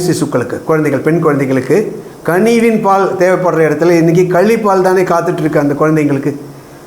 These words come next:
கல்வியின் பால் கவனத்தை செலுத்த விடாமல், கல்வியை மறுத்து, அவங்களுக்கான எஜுகேஷனை கொடுக்காம, ப்ராப்பரா கொடுக்காம, அவங்கள வந்து ஒரு உழைக்கக்கூடிய ஒரு எந்திரமா களைப்பால கருக வைக்கக்கூடிய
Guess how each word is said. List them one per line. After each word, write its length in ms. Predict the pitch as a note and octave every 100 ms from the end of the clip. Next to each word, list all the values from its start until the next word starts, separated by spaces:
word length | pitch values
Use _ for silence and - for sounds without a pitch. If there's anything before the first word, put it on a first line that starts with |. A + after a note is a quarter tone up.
| -
கல்வியின் 600 | - F3+ C4 B3 B3 A3+
பால் 220 | G#3+ G#3 G3+
கவனத்தை 540 | F#3+ G3+ F#3+ F#3 F3
செலுத்த 380 | F3 E3 E3 E3
விடாமல், 420 | D#3 D#3 D#3 A3+ - - - - -
கல்வியை 680 | F#3 A#3+ G#3+ G3+ F#3+ B3 - - - - - - -
மறுத்து, 480 | D#3 G#3+ - C#3+ -
அவங்களுக்கான 480 | D#3 F3 E3+ E3 E3
எஜுகேஷனை 720 | E3 A3 A3+ G3+ F#3+ E3 D3+ - - - - - - -
கொடுக்காம, 440 | F3+ E3+ D3+ C3+ C3+ C3
ப்ராப்பரா 440 | C3+ D#3+ E3 E3+ E3
கொடுக்காம, 480 | D#3+ D3 C#3 C3 C3+ C3+ - - -
அவங்கள 300 | D3+ G#3 G3+
வந்து 380 | F3 F3 B3 A#3
ஒரு 240 | F3+ B3
உழைக்கக்கூடிய 720 | F3 F3 B3+ C4 A#3 G#3 G3 E3+
ஒரு 160 | D3+
எந்திரமா 640 | C3+ C#3+ G3+ G#3 F3 E3 A3+ - - - - - - -
களைப்பால 680 | - G#3 C#4 C#4 B3+ B3 B3
கருக 320 | G#3 G#3 A3
வைக்கக்கூடிய 680 | G3+ F3+ F3+ F3 F3 E3 D#3